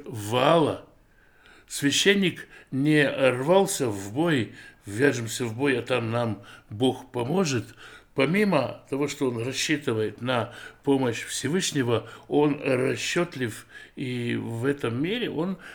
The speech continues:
расчетлив и в политике. Итак, он собрал вокруг себя в храме верных людей. «Ваицивам леймор». И заповедовал им,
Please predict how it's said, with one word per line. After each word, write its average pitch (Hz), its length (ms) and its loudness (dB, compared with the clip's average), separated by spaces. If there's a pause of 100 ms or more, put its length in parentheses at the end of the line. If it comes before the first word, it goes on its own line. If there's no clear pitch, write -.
(120)
расчетлив 123 760 0
и 117 60 -2
в - 160 -8
политике. - 540 -10 (420)
Итак, 208 420 6 (200)
он 160 280 4
собрал 147 520 6
вокруг 127 340 -2
себя 127 360 4
в - 80 -8
храме 165 520 6 (380)
верных 139 480 4
людей. 104 400 -2 (480)
«Ваицивам 131 800 0 (180)
леймор». 143 460 2 (320)
И 151 500 2 (220)
заповедовал 135 800 -2
им, 160 260 -4